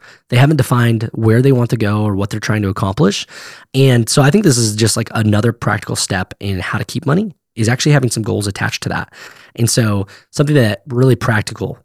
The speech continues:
um, for people to do is, uh, for a lot of employers, you can set up a separate direct, uh, deposit into another bank account. And so for me, that was one of the first things we did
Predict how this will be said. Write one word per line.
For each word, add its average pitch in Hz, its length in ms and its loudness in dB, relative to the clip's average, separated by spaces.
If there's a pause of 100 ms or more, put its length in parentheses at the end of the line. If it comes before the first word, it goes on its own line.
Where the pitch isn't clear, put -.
(120)
um, 95 420 -4 (180)
for 107 120 -10
people 98 340 -4
to - 160 -6
do 90 340 -6 (200)
is, 92 580 -4 (220)
uh, 92 300 -4
for 113 160 -4
a 98 60 0
lot 92 300 -2
of 120 80 2
employers, 123 480 0
you 117 40 -8
can 107 100 -2
set 104 200 -2
up 98 220 -4
a - 20 -8
separate - 440 -4
direct, 92 360 -4 (380)
uh, 95 300 -2
deposit - 460 -2
into 107 180 -2
another 90 200 -2
bank - 220 -8
account. - 400 -14 (220)
And 127 120 0
so 139 100 6
for 123 120 4
me, 131 160 6
that 110 160 0
was 123 100 4
one 123 100 4
of 110 40 4
the 98 40 0
first - 220 -2
things 104 200 -4
we 101 80 -2
did 104 280 -4